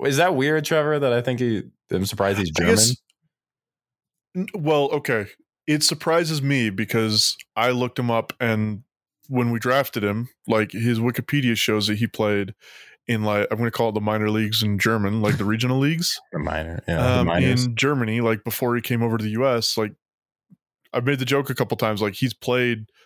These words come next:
Speaker 2: for, like, five teams already, so it's a little silly for us to have, like, drafted him, and he's a rookie, but yeah, like, I, I knew he was from Germany, like, from the jump.
Speaker 1: All right, well,
Speaker 2: So
Speaker 1: aren't
Speaker 2: it's a little
Speaker 1: we,
Speaker 2: silly,
Speaker 1: aren't
Speaker 2: but
Speaker 1: we pretty cool then,
Speaker 2: that's
Speaker 1: huh?
Speaker 2: because, like,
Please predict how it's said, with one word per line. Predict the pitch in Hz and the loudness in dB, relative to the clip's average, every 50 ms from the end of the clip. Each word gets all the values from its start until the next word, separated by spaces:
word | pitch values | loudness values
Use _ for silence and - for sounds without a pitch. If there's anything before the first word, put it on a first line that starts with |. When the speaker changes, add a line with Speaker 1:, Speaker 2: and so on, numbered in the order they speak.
| _ _ _ | _ _ _
Speaker 2:
for, | - 123 | -4 -2
like, | 110 107 101 | 0 0 -2
five | - - 123 117 120 117 110 - | -2 -2 0 0 0 0 -2 -2
teams | - 127 127 123 117 113 | -2 -2 0 0 0 0
already, | 104 101 98 98 98 104 113 | 0 0 0 0 0 0 0
so | - - | 0 0
it's | 107 - | 0 0
a | 113 | 0
little | 110 104 101 | 0 0 0
silly | - - - 110 107 104 | 0 0 0 0 0 -2
for | - - 107 104 | -2 0 0 0
us | 104 - | 0 0
to | - - 107 | -2 -2 -4
have, | 95 113 - _ _ - | -6 -8 -12 _ _ -4
like, | 104 101 101 - - | -4 -4 -4 -4 -2
drafted | - 98 101 107 - - - 104 | 0 0 0 0 -2 -2 -2 0
him, | 104 101 104 104 101 - - | 0 0 0 0 0 0 0
and | 113 110 104 | -2 -2 0
he's | 104 113 101 104 | -2 -2 0 0
a | |
rookie, | 95 104 113 117 - 101 98 104 107 - - | 0 0 0 -2 -4 -6 -6 -8 -10 -8 -4
but | 104 98 98 143 - _ _ _ _ - - _ _ _ _ _ _ _ _ | -2 -2 -2 -2 -6 _ _ _ _ -20 -20 _ _ _ _ _ _ _ _
yeah, | - 139 127 117 | 0 2 2 2
like, | 104 107 113 | 2 2 0
I, | 117 113 110 - - 110 127 | 0 0 -2 -4 -2 -2 0
I | 143 | 0
knew | 139 135 131 | 2 2 2
he | 123 120 | 2 2
was | 117 113 - | 0 0 -2
from | - 110 107 | -2 -2 -2
Germany, | 95 107 101 104 104 101 101 95 | 0 0 0 2 2 0 2 2
like, | 95 95 92 | 0 0 -2
from | - - 110 98 | -2 -2 -2 0
the | 92 | 0
jump. | 92 - - - - - _ _ _ _ _ _ _ _ _ _ _ _ _ - - - - - _ - | 0 -2 -2 -4 -6 -10 _ _ _ _ _ _ _ _ _ _ _ _ _ -12 -12 -12 -16 -14 _ -2
Speaker 1:
All | 90 | 0
right, | 90 90 87 87 85 | 0 2 2 2 0
well, | 80 85 90 90 | 0 0 2 2
Speaker 2:
So | - 101 | 2 4
Speaker 1:
aren't | 113 - | 2 2
Speaker 2:
it's | - - | 0 2
a | - | 2
little | - 160 165 | 2 4 4
Speaker 1:
we, | 160 104 | 4 4
Speaker 2:
silly, | 104 101 - 113 110 107 | 4 2 2 2 2 0
Speaker 1:
aren't | 107 95 | 0 2
Speaker 2:
but | 104 127 147 147 - | 2 2 2 2 0
Speaker 1:
we | 135 135 123 | -2 -2 -2
pretty | - - 131 117 120 117 | -2 -2 -2 -2 -2 -2
cool | - - 95 90 85 82 80 | -2 -2 -2 0 0 0 0
then, | 82 80 78 78 76 76 73 80 | 0 0 0 0 0 0 2 2
Speaker 2:
that's | 95 92 87 | 2 2 2
Speaker 1:
huh? | 90 90 90 | 2 2 2
Speaker 2:
because, | 92 101 113 107 104 101 - | 2 2 0 0 0 -2 -2
like, | - 104 101 98 - - | -2 -2 -2 -4 -6 -12